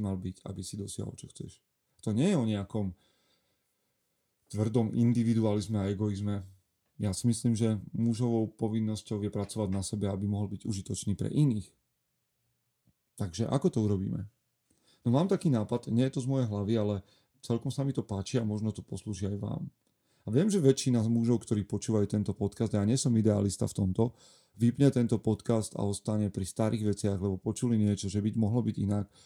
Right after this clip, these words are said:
uspokojí na to našu hlavu, že áno, veď dá sa to, ale neurobia to nikdy. Nikdy si nezoberú papier do ruky, nikdy si nezoberú pero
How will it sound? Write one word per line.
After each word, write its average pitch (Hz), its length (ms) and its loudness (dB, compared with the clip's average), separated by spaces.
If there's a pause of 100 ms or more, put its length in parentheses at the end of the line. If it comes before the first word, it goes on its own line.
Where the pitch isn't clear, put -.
(160)
uspokojí 110 560 0
na 110 320 0
to 104 240 0
našu 104 320 -4
hlavu, 101 400 -4
že 92 80 -6
áno, 101 400 -4
veď 98 140 -8 (180)
dá - 240 -4
sa 107 160 -6
to, 117 240 -2 (320)
ale 117 320 2
neurobia 110 560 4
to - 80 -6
nikdy. 95 320 -6 (600)
Nikdy 127 320 4
si - 160 -4
nezoberú 107 320 2
papier 113 400 -2
do 120 180 2
ruky, 135 220 -4 (2000)
nikdy 117 160 -2
si - 160 -4
nezoberú 110 400 2
pero 131 380 -6